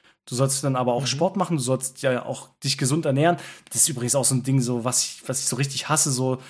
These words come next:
Speaker 1: ja, ein gesundes Frühstück, so, das geht voll schnell. So, und dann fängt das immer an mit, äh, ja, du machst dir ein Omelett, so, Digga, ich hab morgens, ich will das so wie Cornflakes haben, ich schüttel das mir raus aus einer, aus einer Dose, mach da Milch drüber und fertig. Ich kann,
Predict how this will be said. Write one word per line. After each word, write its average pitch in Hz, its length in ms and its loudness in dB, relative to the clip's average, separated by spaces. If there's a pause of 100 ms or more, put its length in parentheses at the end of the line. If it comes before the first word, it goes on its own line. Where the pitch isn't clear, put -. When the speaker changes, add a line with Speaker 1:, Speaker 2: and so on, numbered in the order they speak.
(200)
Speaker 1:
ja, 226 340 0
ein 175 160 -2
gesundes 143 420 0
Frühstück, 233 320 2
so, - 140 0
das 139 180 0
geht 143 180 0
voll 120 140 -4
schnell. 220 400 0 (320)
So, 135 140 -6
und 143 200 -2
dann 151 120 4
fängt 214 200 4
das 190 120 2
immer 233 240 4
an 196 140 4
mit, 180 280 4
äh, 143 180 0
ja, 123 180 -2
du 131 100 -2
machst - 240 2
dir 135 80 2
ein - 100 -8
Omelett, 139 400 4
so, 165 160 0
Digga, 202 300 0
ich 143 100 0
hab 143 140 -4
morgens, 175 420 2
ich - 180 -14
will 170 260 2 (120)
das - 220 2
so 196 200 0
wie 156 100 -2
Cornflakes 185 500 0
haben, 170 180 4
ich 147 100 -4
schüttel 175 260 -2
das 139 200 0
mir 139 120 2
raus 165 280 2
aus 143 180 -2
einer, 135 320 2 (320)
aus 135 140 -2
einer 143 100 4
Dose, 202 340 0
mach 170 120 0
da 139 140 4
Milch 165 200 2
drüber 175 280 -2
und 139 100 -4
fertig. - 460 0 (320)
Ich - 140 -20
kann, - 160 -6